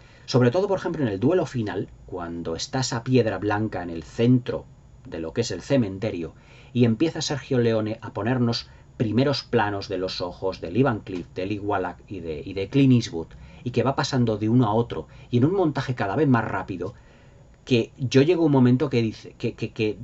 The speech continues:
que, que, que te exaspera un poco en el sentido de decir, si ya sabemos que va a haber un duelo entre los tres, si ya sabemos que, que uno o dos de ellos van a morir, o que uno de ellos morirá y el otro, o otro estará herido,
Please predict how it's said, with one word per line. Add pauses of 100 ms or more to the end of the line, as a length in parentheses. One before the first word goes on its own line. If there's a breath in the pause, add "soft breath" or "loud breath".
(120)
que,
que, (880)
que
te
exaspera
un
poco
en
el
sentido
de
decir, (400)
si
ya
sabemos
que
va
a
haber
un
duelo
entre
los
tres,
si
ya
sabemos
que, (360 loud breath)
que
uno
o
dos
de
ellos
van
a
morir, (260 loud breath)
o
que
uno
de
ellos
morirá
y
el
otro,
o
otro
estará
herido,